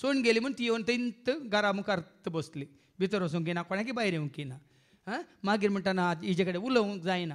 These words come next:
उलयल्यार ती एकदम आंगार पडल्या बरी ओडटा. देखून हांव म्हज्या रुमाक गेलो, हांव इतलेंच मागून आसलो, सोमिया, तिची परिस्थिती तूं जाणाय, तिका कोणें सांबाळचें म्हणलें तूं जाणाय, कित्याक तिका, तिका घोव आसा, तिका भुरगीं आसात, तिणें आसा जाय जाल्यार वय मागण्या आयल्या वय,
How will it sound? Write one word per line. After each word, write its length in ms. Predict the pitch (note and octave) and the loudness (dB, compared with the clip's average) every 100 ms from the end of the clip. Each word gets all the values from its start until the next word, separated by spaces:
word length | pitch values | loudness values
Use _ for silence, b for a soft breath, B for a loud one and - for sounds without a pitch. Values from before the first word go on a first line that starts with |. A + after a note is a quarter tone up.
| D#3 | -6
उलयल्यार 400 | F3 G#3+ G3 F#3+ G3+ | -4 -2 0 -2 -2
ती 60 | |
एकदम 300 | F#3 F#3+ G3 | -2 -2 -2
आंगार 420 | F#3 E3+ G3 F#3+ | -2 0 0 0
पडल्या 260 | D3+ F3 F3 | 0 -4 -4
बरी 100 | E3+ | -4
ओडटा. 320 | E3 D#3 - | -6 -8 -16
देखून 480 | - _ _ F3+ G3 | -20 _ _ -6 -2
हांव 120 | G3 | -2
म्हज्या 200 | F#3+ F#3 | 0 0
रुमाक 320 | G3 G#3+ F#3 | 0 2 0
गेलो, 320 | D#3+ F3+ D#3+ A3+ b b | 0 0 -2 -4 b b
हांव 100 | G#3 | -4
इतलेंच 300 | G3+ B3+ C4 | 0 2 2
मागून 280 | A#3+ G#3+ G3+ | 2 0 -2
आसलो, 240 | E3+ F3+ | 0 -2
सोमिया, 480 | D#3+ G#3+ A#3 F#3+ E3 B B | -2 0 2 2 0 B B
तिची 160 | B3+ B3 | -4 -2
परिस्थिती 540 | G#3 A3+ F#3 G#3+ G3+ | 2 2 2 -2 -2
तूं 280 | F#3+ F#3+ A#3 | -2 -2 -2
जाणाय, 400 | G3+ F3+ D#3+ C#3+ B B | 0 0 -2 -4 B B
तिका 160 | C4+ A#3+ | -4 -4
कोणें 300 | A#3+ D4+ C4+ | 2 4 4
सांबाळचें 500 | A#3 A3 C4 C#4 A#3+ | 2 4 4 2 0
म्हणलें 220 | A3 A3+ A3+ | 0 -2 -2
तूं 120 | G#3+ | -2
जाणाय, 320 | F3+ E3 D3+ - B | 0 0 -2 -4 B
कित्याक 260 | A#3 A#3 G#3+ | -2 0 0
तिका, 280 | F#3 G3 | 0 2
तिका 360 | F3+ E3 G3+ F#3+ | 2 -2 -2 -2
घोव 200 | E3 A3 | 2 2
आसा, 260 | A#3 - E3+ | 2 2 -2
तिका 200 | E3+ F3 | 0 0
भुरगीं 340 | D#3+ D#3+ B3+ | -2 -2 0
आसात, 260 | A#3 - D#3 D#3+ D3+ B | 0 0 0 -2 -4 B
तिणें 140 | C#4 C4+ | 0 4
आसा 260 | C#4 C#4 | 4 4
जाय 180 | A#3+ A3 | 4 4
जाल्यार 240 | G#3 G3+ C4+ | 2 2 0
वय 80 | |
मागण्या 340 | A#3 C4 C#4+ A#3 | 2 2 2 0
आयल्या 260 | A3 G3+ G3+ | 0 0 2
वय, 180 | A3 | 4